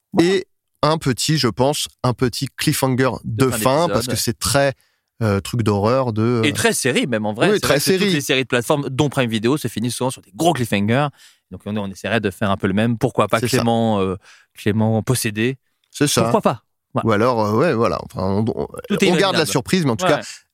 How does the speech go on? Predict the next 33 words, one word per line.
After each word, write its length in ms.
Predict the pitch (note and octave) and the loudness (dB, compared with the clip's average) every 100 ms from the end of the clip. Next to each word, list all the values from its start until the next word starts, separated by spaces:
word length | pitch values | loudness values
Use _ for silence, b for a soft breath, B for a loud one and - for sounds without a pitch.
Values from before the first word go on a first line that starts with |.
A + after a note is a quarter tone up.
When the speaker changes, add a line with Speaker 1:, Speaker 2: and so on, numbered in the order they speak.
| - | -2
Speaker 2:
évidemment, 500 | C#3 C3 C3 C#3+ C#3 | 0 2 2 2 2
un 60 | |
petit, 340 | B2 - B2+ A#2+ | 0 0 2 2
euh, 320 | A#2 A2 G#2+ | 2 0 0
un 100 | - | 0
petit 180 | A2+ C3 | 0 -2
cliffhanger, 480 | A#2 A2 A2+ A2+ C3 | -2 -2 -2 0 0
euh, 380 | A#2 G#2 G2+ G2+ | 0 0 -2 -4
comme 200 | G#2 G#2+ | -2 -4
souvent, 360 | G2+ A2+ A#2+ C3 | -2 -2 0 0
effectivement, 380 | A2 - - - | -4 -10 -12 -6
dans 100 | G#2+ | -2
les 60 | G2+ | -2
films 180 | - G#2 | -2 -2
d'horreur, 280 | F#2 G2+ | 0 0
où 80 | G2+ | 0
à 60 | D2+ | 0
la 80 | D#2+ | 0
fin, 180 | G2+ | 0
tu 140 | G#2 A2 | -2 -4
te 20 | |
dis, « 120 | A#2 - | -2 2
Ah, 240 | G3 F3 - _ _ _ | 2 2 -2 _ _ _
tout 160 | - D#3 | -2 0
est 40 | |
bien 140 | C#3 C#3+ | 2 0
qui 100 | C3 | -2
finit 200 | A2+ C3+ | -2 0
bien. » 240 | C3+ D3 - - | 0 -2 -4 0
Eh 220 | A2+ C3+ | 2 2
non. 440 | D#3+ E3 D#3 C#3+ A2+ - | 2 2 0 0 -4 -2
Speaker 1:
Je 160 | B2+ | 0
serais 300 | G#3 - F4+ | 0 2 0